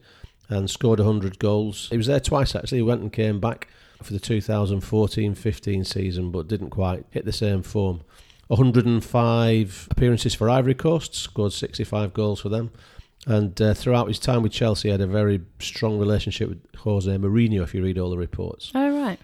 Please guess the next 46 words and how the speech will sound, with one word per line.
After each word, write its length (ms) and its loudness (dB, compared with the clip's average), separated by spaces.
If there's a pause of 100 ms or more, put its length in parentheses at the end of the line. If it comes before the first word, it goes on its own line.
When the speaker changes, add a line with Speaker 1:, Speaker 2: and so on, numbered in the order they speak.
(180)
Speaker 1:
He 80 0
was 160 0
a 60 0
very 280 2
strong 640 0
and 240 -2
powerful 580 0
lone 360 2
striker. 680 -4 (500)
A 40 0
lot 100 4
of 80 -2
the 60 -2
strikers 520 -2
that 80 -4
we'll 240 0
refer 400 0
to 320 -2
in 140 -2
today's, 400 0
I'm 100 -4
sure, 200 -2
had 220 -4
partners 640 0
or 160 -2
people 300 -4
that 100 -10
they 80 -8
played 380 0
Speaker 2:
Mm. 140 0
Speaker 1:
off. 220 -12 (320)
Drogba 340 0
was 140 0
a 80 -2
real 220 2
lone 440 0
striker. 640 -6 (160)
Good 120 2
at 80 -2
free 180 6
kicks, 360 0
actually. 380 -4
I 40 -10
forgot 280 -4
about 280 0
that. 220 -2